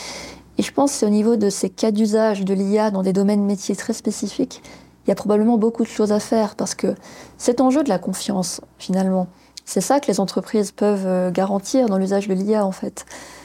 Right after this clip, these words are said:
Et il y a probablement beaucoup de choses à faire. On parlait, on parlait du domaine légal, euh, il y en a probablement beaucoup d'autres, euh, domaine médical aussi.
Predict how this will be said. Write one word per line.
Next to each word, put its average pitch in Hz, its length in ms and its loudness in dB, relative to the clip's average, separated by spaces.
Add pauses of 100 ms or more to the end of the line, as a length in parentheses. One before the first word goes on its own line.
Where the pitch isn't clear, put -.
(280)
Et 185 440 4
il 185 40 2
y 185 60 2
a 180 60 4
probablement 208 380 2
beaucoup 214 260 2
de 202 40 -6
choses 202 220 0
à 202 60 2
faire. 208 240 0
On 196 60 -2
parlait, 214 380 2
on 202 80 -2
parlait 196 240 0
du 196 80 0
domaine 190 300 2
légal, 214 480 2
euh, 190 260 -2
il 208 80 -6
y - 20 -4
en 196 60 -6
a 202 80 -4
probablement 190 460 -2
beaucoup 185 260 -2
d'autres, 214 460 2
euh, 190 60 -4
domaine 185 260 -4
médical 185 420 -2
aussi. 247 380 2